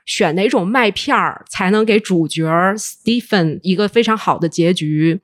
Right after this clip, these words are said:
然后另外 Reddit 上有一个大神呢，画了一幅画儿，梳理所有的这个故事线。这个故事我多说两句啊，我特别喜欢它两点。第一点呢，就是它对于自由意志和决定论的一种深刻的探讨。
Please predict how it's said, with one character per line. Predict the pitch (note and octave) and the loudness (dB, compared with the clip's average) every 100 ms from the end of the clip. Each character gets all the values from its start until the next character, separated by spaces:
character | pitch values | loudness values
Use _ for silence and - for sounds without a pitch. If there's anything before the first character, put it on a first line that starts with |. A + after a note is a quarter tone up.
| _ | _
然 | F#3 | -2
后 | G#3+ | 0
另 | C4 | 0
外 | B3+ G#3 | 0 2
Reddit | A#3 B3 A#3 | 2 2 0
上 | F3+ F#3+ F3+ | 0 0 2
有 | E3+ | 2
一 | C#3 | 2
个 | F#3+ | 0
大 | G3 G3+ | 0 0
神 | F#3 C#3+ | -2 -2
呢， | D3+ F3 | -2 -2
画 | - G#3+ | 0 0
了 | F3+ | 2
一 | F#3 | 0
幅 | F#3+ G#3+ | 0 -4
画 | - C4 | 0 0
儿， | E3+ - - | 0 -2 -8
梳 | - - A#3 | -4 0 2
理 | E3+ | 2
所 | - D#3+ | 0 0
有 | G#3 F#3+ | 2 2
的 | D#3+ | 2
这 | F#3 | 2
个 | F3 | 2
故 | E3+ F#3 | 2 0
事 | F3+ | 0
线。 | E3+ G3+ C#3+ F#3+ - | 0 0 0 -2 -10
这 | - D4+ | -2 0
个 | |
故 | C#4+ E4 | 2 2
事 | G#3+ | 2
我 | E3 | 0
多 | E3 A3 | 0 0
说 | A#3 A3 | 2 0
两 | F3 F3 | -2 -6
句 | - D3+ | -6 -4
啊， | D3 D#3+ | -4 -4
我 | D#3 | -2
特 | - E4 | 0 2
别 | A3 | 2
喜 | A3+ - D3+ | 2 0 -2
欢 | D#3+ | 0
它 | F#3+ | 0
两 | F#3+ E3+ G#3 | 0 0 0
点。 | G#3 B2+ D#2+ _ - | 2 0 -6 _ -2
第 | C#4+ D4+ | 0 2
一 | |
点 | B3 D3+ C3+ | 0 -2 -2
呢， | D3+ D3 | -2 0
就 | - G3 | 0 2
是 | F#3 | 2
它 | - - A3+ | 2 0 0
对 | A#3+ G#3 | 2 2
于 | F#3+ | 2
自 | G#3+ - C4+ | -2 -4 0
由 | F#3 A3 | 2 2
意 | C4 G#3 | 2 0
志 | - D3+ | 0 -4
和 | D3+ F3 | 0 0
决 | F#3+ - D#3 | 0 0 0
定 | F#3+ C4 A3 | 2 2 2
论 | C#4+ B3+ F3+ | 2 2 2
的 | D#3+ | 0
一 | E3+ | 0
种 | D#3+ C3+ | 0 -2
深 | - A#3 | -4 -4
刻 | A3+ A#3 F3+ | -4 0 0
的 | E3 | 0
探 | - E3+ | -2 -2
讨。 | - C3 - | -2 -2 -4